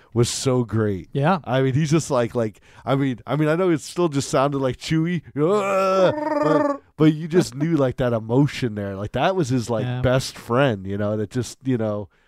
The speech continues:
Speaker 1: was murdered by, by his own son. So, I
Speaker 2: Yeah.
Speaker 1: mean, it was, it was really powerful. And I know then, you know, Chewie shoots him with the, with the bolt blaster, you know, and then that's why people are like, "Oh, well, that's why, you know, Rey and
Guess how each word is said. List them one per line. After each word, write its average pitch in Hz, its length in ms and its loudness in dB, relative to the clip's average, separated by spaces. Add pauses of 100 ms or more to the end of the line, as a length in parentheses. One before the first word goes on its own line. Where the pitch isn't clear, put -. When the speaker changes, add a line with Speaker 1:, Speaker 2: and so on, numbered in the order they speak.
(180)
Speaker 1:
was 117 260 -12
murdered 113 600 2
by, 107 280 -2
by 110 180 -2
his 107 180 -2
own 127 220 -4
son. 135 480 -2
So, 131 140 -2
I 175 40 4
Speaker 2:
Yeah. 185 60 4
Speaker 1:
mean, 123 100 -2
it 123 60 -2
was, 120 160 -2
it 143 60 -2
was 113 140 -2
really 185 200 4
powerful. 160 680 -6 (240)
And 208 140 -4
I 202 60 0
know 175 160 2
then, 135 280 -2 (540)
you 131 160 0
know, 107 140 0
Chewie 143 420 -2
shoots - 380 -2
him 120 100 0
with 113 140 -2
the, 110 120 -2
with 110 200 -4
the 104 80 -2
bolt 117 300 -2
blaster, 101 580 -4
you 104 180 0
know, 107 180 0
and 107 100 -2
then 110 200 -2
that's 113 240 -2
why 104 120 0
people 113 240 -8
are 98 40 -10
like, 107 160 -10
"Oh, 233 120 0
well, 196 120 2
that's 220 240 -6
why, 175 240 -2
you 147 180 -4
know, 120 360 -6
Rey 143 420 0
and 117 340 -6